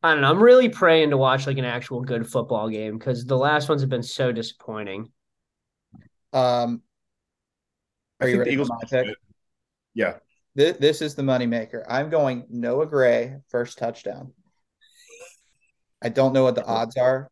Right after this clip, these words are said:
Speaker 2: but I imagine they're, like, twenty to one at least.
Speaker 1: They're incredibly juicy.
Speaker 2: So,
Speaker 3: So I,
Speaker 2: um,
Speaker 3: I think it'd be really, really smart for the Chiefs in this game if they win the coin,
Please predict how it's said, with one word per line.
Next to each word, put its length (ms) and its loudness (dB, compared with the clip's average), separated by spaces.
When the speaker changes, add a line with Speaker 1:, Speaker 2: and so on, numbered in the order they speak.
Speaker 2:
but 80 -8
I 140 -8
imagine 560 -6
they're, 240 -6
like, 320 -12
twenty 240 -4
to 80 -2
one 200 -4
at 140 -8
least. 400 -14
Speaker 1:
They're 180 -4
incredibly 520 0
juicy. 500 -8
Speaker 2:
So, 420 4
Speaker 3:
So 80 8
I, 120 8
Speaker 2:
um, 220 -12
Speaker 3:
I 60 0
think 120 2
it'd 80 6
be 80 2
really, 280 6
really 120 -2
smart 300 -2
for 80 -8
the 60 -8
Chiefs 240 -8
in 40 -4
this 140 -6
game 240 -2
if 120 -10
they 120 2
win 200 0
the 80 -2
coin, 380 -8